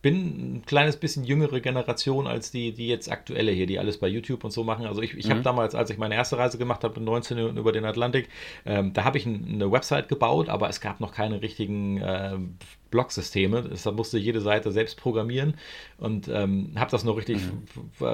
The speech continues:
Speaker 1: f-, von Hand gemacht, die Bilder hochgeladen und so weiter und eigentlich nur, um, um meine Familie wissen zu lassen, wo ich bin. Und dann
Speaker 2: Mhm.
Speaker 1: hat sich das irgendwie verselbstständigt. Das war halt eine der ersten Single-Webseiten so richtig,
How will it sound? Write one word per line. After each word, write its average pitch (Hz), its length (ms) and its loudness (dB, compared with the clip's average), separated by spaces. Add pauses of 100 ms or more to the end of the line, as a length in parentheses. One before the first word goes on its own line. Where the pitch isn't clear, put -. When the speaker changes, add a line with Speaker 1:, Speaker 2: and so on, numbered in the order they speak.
(140)
Speaker 1:
f-, 107 60 -10
von 110 120 -2
Hand 120 140 0
gemacht, 104 240 0
die 104 60 0
Bilder 127 240 8
hochgeladen 117 480 6
und 113 80 -6
so 113 100 -4
weiter 113 240 0
und - 80 -4
eigentlich 120 300 2
nur, 123 180 2
um, 113 180 -2
um 110 120 -4
meine 110 200 2
Familie 113 380 0
wissen 110 180 -4
zu 104 120 0
lassen, 98 260 0
wo 98 100 -2
ich - 100 -6
bin. 131 240 2 (400)
Und 104 120 -2
dann 104 80 4
Speaker 2:
Mhm. 117 40 2
Speaker 1:
hat 113 100 -2
sich 113 100 -2
das - 180 0
irgendwie 101 200 -4
verselbstständigt. 110 680 2
Das 104 140 -8
war 101 80 4
halt 101 120 2
eine 104 180 2
der 98 100 2
ersten 98 260 -2
Single-Webseiten 92 840 0
so 87 100 -6
richtig, 110 280 -4